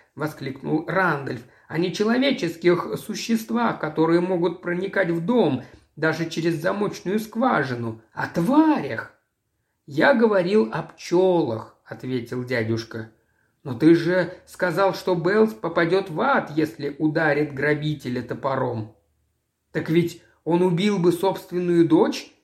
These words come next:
пояснил Абнер. "Что может быть страшнее этого? Это она забрала золото и спрятала его под крышкой в улье, но она поступила с отцом по совести.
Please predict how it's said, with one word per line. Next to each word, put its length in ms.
пояснил 520
Абнер. 520
"Что 260
может 360
быть 180
страшнее 720
этого? 680
Это 300
она 320
забрала 460
золото 480
и 140
спрятала 560
его 420
под 200
крышкой 540
в 140
улье, 480
но 120
она 160
поступила 640
с 120
отцом 400
по 120
совести. 920